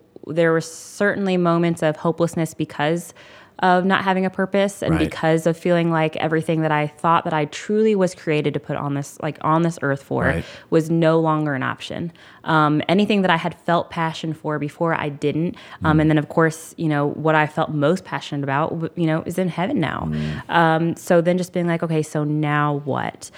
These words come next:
Speaker 1: Um, and, and again, there were days where I allowed myself to be like, "I don't know, and this sucks, and I'm just gonna sit in bed and, you know, and, and wallow a little bit."
Speaker 2: Yeah.
Speaker 1: Um, but then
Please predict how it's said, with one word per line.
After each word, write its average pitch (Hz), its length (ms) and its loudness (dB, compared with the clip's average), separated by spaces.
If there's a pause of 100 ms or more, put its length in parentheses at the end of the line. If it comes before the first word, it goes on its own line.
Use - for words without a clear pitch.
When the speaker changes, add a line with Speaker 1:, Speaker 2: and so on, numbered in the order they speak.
(220)
Speaker 1:
Um, 156 520 4
and, 165 380 2
and 175 260 2
again, 220 600 2
there 185 220 4
were 185 80 4
days 180 240 0
where 185 100 0
I 175 40 2
allowed 170 260 0
myself 165 320 -6
to - 60 -18
be 160 100 -4
like, 156 220 -4
"I 147 80 -8
don't 147 140 -6
know, 202 400 0 (280)
and 151 160 -4
this 143 140 -8
sucks, 196 340 -2
and 175 80 -6
I'm 156 60 -2
just 156 120 -6
gonna 147 140 -6
sit - 160 -10
in 143 140 -8
bed 185 320 0 (340)
and, 143 540 -2
you 151 160 0
know, 147 200 2 (300)
and, 143 360 -2
and 147 180 -2
wallow 165 380 2
a - 40 2
little 190 200 0
bit." 202 320 -2
Speaker 2:
Yeah. 110 340 0
Speaker 1:
Um, 170 280 4
but 180 160 -2
then 196 400 2